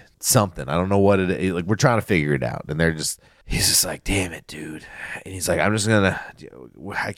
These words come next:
I, my only skill is to blow up, and it's really hard to make that useful in deep space." And, like,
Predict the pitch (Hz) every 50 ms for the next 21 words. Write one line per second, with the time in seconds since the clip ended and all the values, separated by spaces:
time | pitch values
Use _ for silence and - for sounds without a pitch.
0 | - - - 90 110 110 - - 101 117 120 113 110 123 135 139 139 - - 139
1 | 139 135 131 120 - 110 85 - 107 110 110 107 104 107 104 95 - 92 95 90
2 | - - 90 101 110 117 113 107 104 - 107 104 104 92 90 87 92 92 90 -
3 | - 101 92 92 92 82 71 85 95 90 101 117 117 - - 104 101 95 92 85
4 | 78 95 98 90 - - - - 104 98 98 92 90 - - 101 104 98 95 95
5 | 95 92 92 92 87 78 -